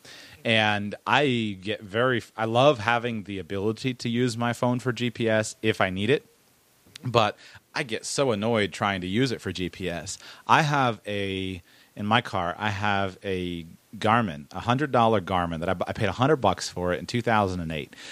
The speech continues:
Their entry level, their entry level, uh, G P S. It was on a Christmas sale, and I paid a hundred bucks for it. That has been the best device that I have ever, uh,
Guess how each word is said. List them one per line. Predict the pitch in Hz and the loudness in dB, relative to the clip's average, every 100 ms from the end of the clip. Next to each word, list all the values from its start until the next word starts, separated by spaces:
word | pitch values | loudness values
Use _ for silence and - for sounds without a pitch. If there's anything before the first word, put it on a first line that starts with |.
| - - | -18 0
Their | 107 98 | 4 6
entry | 113 127 143 | 4 2 -2
level, | 123 110 101 104 101 95 - - | 2 2 4 2 2 -2 -14 -10
their | - 104 | 0 2
entry | 98 123 123 139 | 4 4 4 2
level, | 113 104 95 98 95 92 92 - | 4 2 2 0 -2 -4 -8 -10
uh, | - 80 71 62 - 87 | -10 -8 -10 -14 -16 -2
G | 117 | 0
P | 117 127 | 2 2
S. | 80 71 | 2 -2
It | 90 | -6
was | 98 | -4
on | 95 | -4
a | |
Christmas | 82 127 120 127 117 | 0 0 2 0 0
sale, | 95 78 | 0 0
and | 80 | -2
I | 92 | -4
paid | - 101 | -2 -4
a | |
hundred | 87 117 120 | -2 -4 -2
bucks | 95 90 - | -4 -6 -6
for | 90 78 | -8 -10
it. | - - - - - | -12 -20 -20 -20 -2
That | 123 170 | 2 4
has | 185 | 2
been | 110 117 104 | -2 -2 -2
the | 90 | -4
best | 80 - 120 147 - | -6 2 2 2 -4
device | 151 101 95 69 67 - - _ - _ | -4 -4 -6 -6 -10 -16 -18 _ -20 _
that | 110 | 2
I | 110 | 2
have | 104 107 | 2 0
ever, | 113 117 139 | 0 0 -2
uh, | - | -2